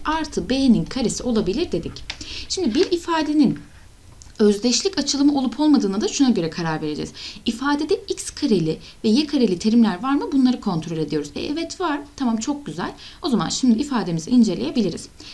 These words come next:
Dört x kare neyin karesinden gelir diye düşünüyoruz. Dört dediğimiz sayı hangi sayının karesinden geldi? İkinin. X kare dediğimiz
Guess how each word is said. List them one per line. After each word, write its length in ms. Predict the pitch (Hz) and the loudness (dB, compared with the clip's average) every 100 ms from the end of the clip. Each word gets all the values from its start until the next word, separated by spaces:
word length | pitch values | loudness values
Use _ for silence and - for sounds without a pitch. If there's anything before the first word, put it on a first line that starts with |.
| - - - | -20 -10 0
Dört 520 | 294 381 403 - - | 2 2 0 -4 0
x 340 | 370 - - - | 0 0 -12 -14
kare 380 | - 247 214 175 - - - 220 | -6 -2 0 -2 -8 -20 0 4
neyin 420 | 226 269 302 466 - | 6 6 4 2 -4
karesinden 720 | 294 277 269 277 262 294 330 | 0 0 0 0 2 2 4
gelir 340 | 240 233 240 | 2 2 2
diye 180 | 185 165 | 0 0
düşünüyoruz. 500 | 160 - 160 160 220 - - - | -2 -2 -2 -2 -6 -12 -20 -4
Dört 260 | 285 381 - | 0 0 2
dediğimiz 340 | 359 311 320 | 2 2 0
sayı 260 | - 262 180 | 0 0 0
hangi 260 | 208 480 - | 0 -2 0
sayının 260 | 220 175 | 0 0
karesinden 560 | 170 175 - 170 160 156 | -2 -4 -2 -2 0 0
geldi? 360 | 151 156 254 - - - | -2 -4 -6 -8 -12 -4
İkinin. 420 | 254 - 226 151 - - - - | -2 0 0 0 -6 -16 -16 -2
X 260 | 392 392 - | -2 0 -4
kare 260 | - 339 339 | -4 -2 0
dediğimiz 500 | 294 302 285 - | 2 4 4 2